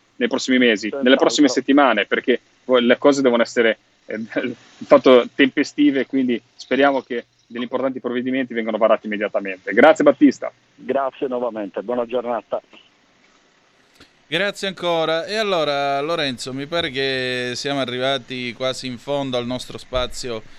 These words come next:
Speaker 3: di Zoom Green, e mi sembra anche abbastanza chiaro che sostanzialmente qui si tratta di tutelare il territorio, ma tutelare anche la qualità del prodotto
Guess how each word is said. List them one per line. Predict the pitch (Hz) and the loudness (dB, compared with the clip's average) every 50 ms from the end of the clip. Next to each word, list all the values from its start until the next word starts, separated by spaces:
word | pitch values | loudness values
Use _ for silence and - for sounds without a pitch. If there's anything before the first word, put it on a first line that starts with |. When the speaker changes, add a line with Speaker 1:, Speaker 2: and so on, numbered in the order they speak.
| - - - - - - - - - - _ _ _ _ _ | -20 -20 -20 -20 -20 -20 -20 -20 -20 -20 _ _ _ _ _
Speaker 3:
di | - 190 185 | -6 -6 -4
Zoom | 175 208 214 208 | -2 -2 -2 -2
Green, | 180 208 233 254 262 254 240 208 185 175 170 151 | -4 -4 -4 -2 -2 -4 -4 -4 -6 -6 -6 -6
e | 180 196 196 185 | -6 -6 -6 -6
mi | 175 180 180 | -6 -8 -6
sembra | - 233 226 220 190 185 175 175 | -4 -4 -4 -4 -2 -2 -2 0
anche | 185 185 175 139 160 | -2 -4 -4 -6 -8
abbastanza | 151 131 147 147 139 - 170 160 - 147 147 | -6 -4 -4 -6 -4 -6 -8 -8 -8 -10 -10
chiaro | - 151 156 165 170 175 175 160 151 143 135 135 131 127 123 120 120 117 113 107 | -6 -4 -2 -2 0 -2 -2 -2 -4 -4 -4 -4 -4 -4 -4 -6 -6 -6 -8 -8
che | - 131 127 127 123 120 120 117 117 | -8 -8 -8 -6 -6 -6 -8 -8 -8
sostanzialmente | - - 127 - - 143 135 123 143 139 135 160 180 170 135 143 123 | -10 -10 -12 -8 -8 -8 -8 -6 -8 -8 -6 -6 -6 -8 -8 -10 -12
qui | - 131 123 | -12 -12 -12
si | 113 120 | -12 -12
tratta | 110 - 113 113 107 104 _ 107 | -8 -4 -4 -4 -4 -6 _ -16
di | 98 98 98 | -16 -16 -16
tutelare | - 113 107 - 123 123 127 127 127 120 113 113 | -16 -18 -12 -8 -4 -4 -2 -2 -2 -4 -4 -6
il | 107 104 98 | -8 -10 -12
territorio, | - 113 107 110 113 107 - 160 190 208 208 185 156 131 | -12 -12 -12 -12 -12 -8 -4 -2 -2 -2 -2 -2 -2 -4
ma | 123 120 113 | -4 -6 -8
tutelare | - 123 113 - 135 127 120 117 117 117 113 | -10 -14 -8 -6 -4 -2 -2 -2 -2 -4 -4
anche | 110 107 110 110 110 107 - 117 113 110 107 | -6 -6 -8 -8 -10 -10 -8 -6 -4 -4 -4
la | 101 101 101 | -6 -8 -12
qualità | - - 113 110 110 101 - 113 113 113 | -8 -8 -8 -8 -8 -6 -4 -2 -2 -2
del | 104 107 104 98 | -4 -6 -10 -12
prodotto | _ - 104 101 110 107 107 101 _ _ - 110 104 98 | _ -12 -10 -8 -6 -8 -8 -8 _ _ -10 -8 -8 -8